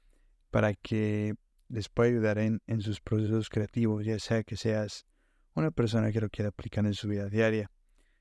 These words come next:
en su trabajo de oficina. Eh, siento que son cosas que te pueden ayudar, seas ingeniero, community manager,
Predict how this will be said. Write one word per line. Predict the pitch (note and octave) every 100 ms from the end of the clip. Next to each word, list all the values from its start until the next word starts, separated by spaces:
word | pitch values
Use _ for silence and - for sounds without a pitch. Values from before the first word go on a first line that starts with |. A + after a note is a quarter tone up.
| _
en | A#2 A2 G#2+ G#2 G#2
su | G#2+ G#2+
trabajo | - G#2 A2 G2 - A2 G#2+ G#2+ A2
de | G#2+
oficina. | - - - B2 A#2+ A#2 A2 - _ _ _
Eh, | A#2 A2+ A2
siento | - B2+ B2+
que | -
son | A#2+ A#2
cosas | A2+ A2+ A2 -
que | -
te | A2+
pueden | - A2 A2
ayudar, | G#2+ G#2 G2+
seas | - A#2 A2 G2 - _ _
ingeniero, | G#2+ - G#2+ A2 A2 G#2+ G2+
community | G#2 G#2+ G#2+ G#2+ G#2
manager, | G#2 G2 G#2+ G2+ G#2 G#2